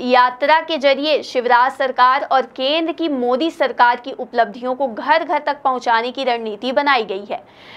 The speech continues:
विजय संकल्प यात्रा बीजेपी अगस्त या सितंबर महीने में निकाल सकती है। संकल्प यात्रा में बीजेपी के बड़े नेता भी शिरकत करेंगे।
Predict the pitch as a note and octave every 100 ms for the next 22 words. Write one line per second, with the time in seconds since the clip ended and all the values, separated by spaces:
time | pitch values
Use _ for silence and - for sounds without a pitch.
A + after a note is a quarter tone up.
0 | - C#4 D4 F4 F4 F4 D#4 D#4 D4+ D#4+
1 | D#4+ D#4+ C4+ C4 C4 C#4 C#4 B3+ C4 C4+
2 | B3 C4+ C4 B3 B3 C#4 C#4 C4+ B3+ B3+
3 | A#3+ A#3 C4 B3+ B3 B3 B3 B3 A#3+ A#3+
4 | A3+ A#3 A3+ A#3 A#3 - - _ - -
5 | _ C4+ B3 C4+ B3 C4+ B3 A#3 A#3+ C4+
6 | D4+ D4+ E4+ D4+ A#3 B3+ - B3 A#3+ C#4+
7 | D4 A3+ A#3 B3 C#4+ B3 A#3+ A#3+ A#3+ D#4+
8 | - A#3 G#3 G#3 G#3 G3+ G#3